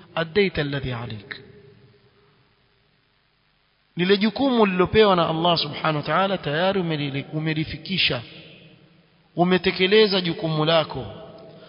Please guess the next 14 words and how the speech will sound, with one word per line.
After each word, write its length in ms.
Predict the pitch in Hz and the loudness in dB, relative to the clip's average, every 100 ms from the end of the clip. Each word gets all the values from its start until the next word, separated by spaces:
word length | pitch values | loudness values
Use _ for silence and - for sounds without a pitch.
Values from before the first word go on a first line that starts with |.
| - - | -20 -2
Hakuna 500 | 156 160 190 190 185 | 0 2 2 4 4
yeyote 480 | 185 202 202 190 | 4 4 2 0
baada 340 | 175 170 170 165 | 2 2 2 2
ya 120 | 160 | 2
hao 260 | 151 185 175 | 2 2 2
waliokufuata 680 | 160 156 143 - 165 160 151 | 0 -2 -8 -4 -2 -2 -6
atakayekufuata. 840 | 143 143 135 131 - 120 113 - 107 - - _ _ _ _ _ _ _ _ _ | -8 -10 -10 -8 -10 -10 -10 -12 -14 -20 -20 _ _ _ _ _ _ _ _ _
Ah, 640 | 147 147 139 131 117 110 120 | -2 0 -2 -4 -6 -8 -6
Nuh 320 | 143 160 143 | -2 -2 -2
aliposikia 600 | 139 135 127 - - 156 131 | -4 -4 -2 -2 -4 -6 -6
maneno 300 | 127 123 113 | -6 -8 -8
hayo, 400 | 131 135 117 110 - - - - _ _ _ _ _ _ _ _ _ _ _ _ | -6 -8 -10 -14 -18 -20 -20 -20 _ _ _ _ _ _ _ _ _ _ _ _
hapo 360 | - 160 - 143 | -4 -4 0 -2
hapo 400 | 131 - 110 | -2 -6 -10